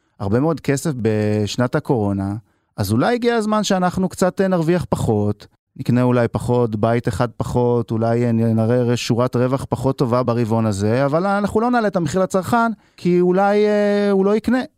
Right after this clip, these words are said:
עכשיו, בנקודה הזאת של ההחלטה של, אה, של בעלי הרשתות, נמצאים אני ואת. האם אנחנו נסכים לעליית מחירים שאומרים לנו שהיא מחו-, שהיא, אה, עליית אין ברירה?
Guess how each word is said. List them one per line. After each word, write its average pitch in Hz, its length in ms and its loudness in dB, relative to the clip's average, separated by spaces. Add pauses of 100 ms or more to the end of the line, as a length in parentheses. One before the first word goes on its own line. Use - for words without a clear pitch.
(180)
עכשיו, 98 280 -2 (320)
בנקודה 104 1160 0
הזאת 214 340 0
של 156 200 0
ההחלטה 139 680 0
של, 117 320 0
אה, 110 360 2
של 110 180 0
בעלי 117 280 2
הרשתות, 143 540 0 (220)
נמצאים 151 640 0 (100)
אני 151 220 2
ואת. 180 360 -2 (380)
האם 160 220 2
אנחנו 147 580 0 (440)
נסכים 117 760 0 (520)
לעליית 104 520 0
מחירים 117 640 0 (180)
שאומרים 117 680 0
לנו 135 240 0
שהיא 113 180 -2
מחו-, 113 340 -2
שהיא, 104 540 0
אה, 98 680 0
עליית 113 340 0
אין 120 160 0
ברירה? 135 340 0